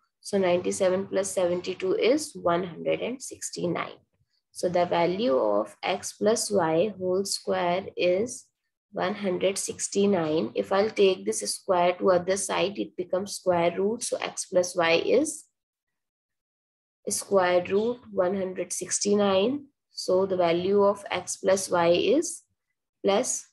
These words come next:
minus thirteen. Now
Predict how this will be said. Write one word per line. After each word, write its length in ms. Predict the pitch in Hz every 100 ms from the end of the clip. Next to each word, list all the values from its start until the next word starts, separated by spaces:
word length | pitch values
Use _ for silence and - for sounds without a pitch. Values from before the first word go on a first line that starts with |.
| -
minus 640 | 180 160 156 170 202 - _ _ _ _ _ _ _ -
thirteen. 400 | 180 - - 90 - _ _ _ _ _ -
Now 380 | 180 156 147